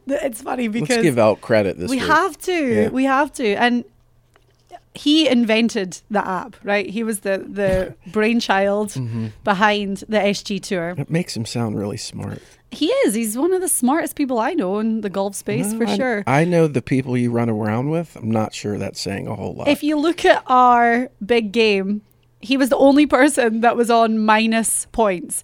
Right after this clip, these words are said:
Speaker 1: So second place was plus eight. Was that you?
Speaker 2: No.
Speaker 1: Your silver beard.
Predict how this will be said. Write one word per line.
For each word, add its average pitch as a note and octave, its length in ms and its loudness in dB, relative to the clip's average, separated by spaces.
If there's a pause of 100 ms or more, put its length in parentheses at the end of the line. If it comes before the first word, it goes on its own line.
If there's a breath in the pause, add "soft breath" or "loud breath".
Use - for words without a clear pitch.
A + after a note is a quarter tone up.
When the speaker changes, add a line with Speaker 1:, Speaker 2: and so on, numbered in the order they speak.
(140)
Speaker 1:
So A3+ 400 4
second C4+ 480 2
place A3 500 -2
was A3+ 220 0
plus A#3 440 -2
eight. G#3 420 -4 (960)
Was G#3+ 80 -8
that C4 120 -4
you? D#4+ 220 -6 (480)
Speaker 2:
No. A2+ 140 -2
Speaker 1:
Your G2 60 -2
silver C#4 400 -4
beard. G3+ 440 -6